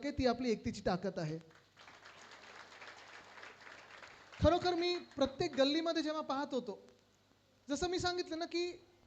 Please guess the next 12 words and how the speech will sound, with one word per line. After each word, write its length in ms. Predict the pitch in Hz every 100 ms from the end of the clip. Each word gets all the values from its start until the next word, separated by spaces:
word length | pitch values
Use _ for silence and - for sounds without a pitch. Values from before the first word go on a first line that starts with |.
| - - _ _ _ -
हा, 300 | 285 320 339 - - 214 -
ही 100 | 254
धारावी 460 | 240 202 233 320 339
जी 160 | 277
आहे, 220 | 262 220 294
ही 100 | 311
मुंबईचा 420 | 269 277 311 311
जीव 280 | 202 269 311
आहे, 200 | 262 269
प्राण 280 | 262 247
आहे 140 | 294 277
यासाठी. 460 | 240 311 277 196